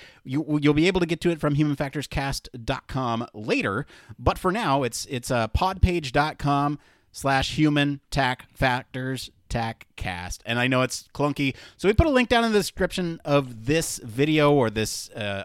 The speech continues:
audio, wherever you're watching from, um, for your convenience, so you can get to it. Uh, but I do wanna go over just a couple fun things, uh, with the website here. Um,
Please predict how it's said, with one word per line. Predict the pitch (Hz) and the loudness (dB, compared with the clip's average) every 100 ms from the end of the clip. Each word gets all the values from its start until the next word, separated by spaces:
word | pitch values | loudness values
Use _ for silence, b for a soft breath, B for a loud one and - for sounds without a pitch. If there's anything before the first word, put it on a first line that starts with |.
| - | -2
audio, | 135 139 131 127 | -2 2 2 0
wherever | 104 98 113 113 | -2 -4 -4 -2
you're | 110 107 95 b b b _ | -2 -2 -4 b b b _
watching | 117 127 127 135 127 | 0 0 0 -4 -2
from, | 135 123 120 120 b b b - | 0 2 2 0 b b b 0
um, | 120 113 107 104 _ _ _ - - _ - | 4 4 2 -4 _ _ _ -20 -20 _ -10
for | - 131 123 | 0 0 0
your | 113 127 143 | 0 -2 0
convenience, | 143 107 151 139 92 - | -2 -2 -2 -4 -8 -8
so | 117 | -6
you | 117 | -6
can | 113 107 | -6 -4
get | 170 - | -4 -4
to | 107 98 | -6 -6
it. | 170 b b b b - | -8 b b b b -6
Uh, | 110 107 | -2 0
but | 101 131 | 0 0
I | |
do | 127 254 | -2 -4
wanna | 294 123 | -4 -4
go | 107 104 | -4 -2
over | 101 | -2
just | 104 113 | -4 -8
a | - | -8
couple | 127 107 | -8 -8
fun | - - 165 196 | -8 -4 -4 -6
things, | - 90 90 147 185 - | -8 -10 -8 -10 -10 -8
uh, | 110 101 95 | -6 -6 -4
with | 110 | -8
the | - | -8
website | 95 95 - 95 92 | -8 -8 -8 -10 -10
here. | - 107 156 b b b b - | -8 -6 -6 b b b b -6
Um, | 113 107 104 98 | 0 0 0 -6